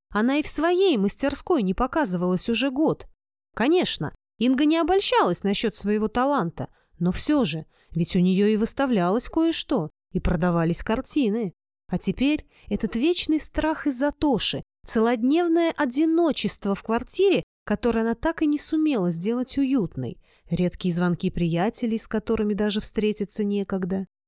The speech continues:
Как-то само собою получилось, что, объявив жене о своём отъезде во Францию, Широбоков уже не предложил ей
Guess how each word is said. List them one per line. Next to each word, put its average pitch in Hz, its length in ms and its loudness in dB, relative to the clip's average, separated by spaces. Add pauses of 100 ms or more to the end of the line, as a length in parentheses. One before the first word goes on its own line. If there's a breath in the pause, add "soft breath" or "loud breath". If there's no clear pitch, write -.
(340)
Как-то 330 240 -4
само 349 320 0
собою 311 540 2
получилось, 233 720 0 (200)
что, - 220 -2
объявив 240 420 2
жене 220 360 0
о 185 100 -4
своём 214 380 0
отъезде 220 480 -2
во 190 100 -2
Францию, 320 580 -2 (220)
Широбоков 254 640 0
уже 359 180 4
не 392 120 4
предложил 349 680 2
ей 220 440 -2